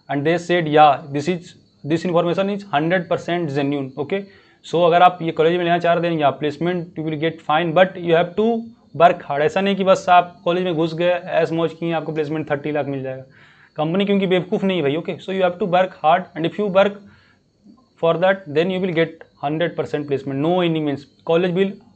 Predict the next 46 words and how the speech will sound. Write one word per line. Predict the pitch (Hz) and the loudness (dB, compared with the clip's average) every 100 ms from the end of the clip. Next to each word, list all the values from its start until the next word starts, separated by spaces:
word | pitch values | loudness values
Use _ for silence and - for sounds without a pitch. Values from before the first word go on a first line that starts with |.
| - | -6
hundred | 151 175 170 | -4 -4 -4
percent | - 185 170 | -4 -4 -4
support | 156 165 165 190 | -4 -4 -4 -8
you | 202 165 | -8 -6
in | 151 151 | -2 0
terms | 151 156 | 0 0
of | 147 | -4
the | 143 147 | -4 -4
placement | 139 156 151 | -4 -4 -4
other | 139 - | -4 -6
things, | 131 131 139 | -10 -10 -10
okay। | 196 - _ _ 143 | -12 -16 _ _ -6
Beside | 139 160 170 185 | 2 2 4 2
that | 165 | 2
they | 160 | 2
also | 151 170 170 | 2 -2 0
provide | 156 156 156 | 2 4 4
the | 156 151 156 | 0 0 -2
training | 156 165 | -2 -2
other | 156 156 160 | -2 -4 -4
things, | 196 185 160 | -8 -8 -6
जो | 165 | -4
कि | 170 | -2
मैं | 175 | -2
आप | 170 - _ - - - | -2 -6 _ -20 -12 -2
already | 156 170 180 160 | 0 2 2 2
आसनसोल | 175 170 165 | 0 -4 -6
इंजीनियरिंग | - 165 165 165 | -8 -4 -2 0
कॉलेज | 160 160 160 | 2 0 0
का | 165 | -4
वेबसाइट | 156 151 147 147 | -4 -2 -2 -2
पे | 156 | -4
मीन्स | 156 - - _ _ _ 123 - | -6 -6 -14 _ _ _ -10 0
कॉलेज | 156 170 | 2 2
रिव्यू | 156 160 | 2 0
में | 180 | -2
बता | 147 147 | 0 0
चुका | 143 139 | 0 -6
हूँ, | 143 | -4
okay। | 196 | -6
So | 175 | -4
you | 170 | -2
can | 175 170 | -4 -2
check | 175 160 | -2 2
that | 156 139 | 0 0
video, | 139 135 | -4 -4